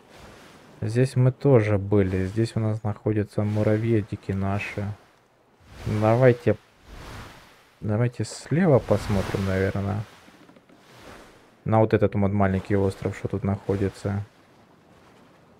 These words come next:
И что тут есть оно?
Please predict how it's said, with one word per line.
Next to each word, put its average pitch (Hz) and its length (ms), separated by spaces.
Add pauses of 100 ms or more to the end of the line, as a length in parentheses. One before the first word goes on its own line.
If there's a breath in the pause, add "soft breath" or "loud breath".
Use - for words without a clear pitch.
(440)
И 131 360
что 143 220
тут 139 240 (600)
есть 98 440
оно? 131 340